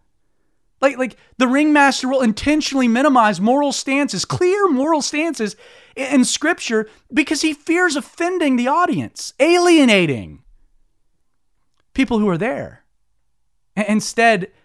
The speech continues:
the ringmaster, th-, their sermonettes, their topical messages,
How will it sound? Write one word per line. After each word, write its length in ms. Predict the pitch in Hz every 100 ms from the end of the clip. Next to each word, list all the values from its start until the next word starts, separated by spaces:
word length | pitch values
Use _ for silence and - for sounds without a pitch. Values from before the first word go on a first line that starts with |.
| _ -
the 100 | 170
ringmaster, 840 | 214 214 175 156 - 151 139 143 _ _ -
th-, 120 | 170
their 160 | 160 170
sermonettes, 1120 | - - 185 196 185 175 220 - - - - _ _ -
their 100 | 175
topical 540 | - 170 170 190 175
messages, 580 | 165 170 180 180 190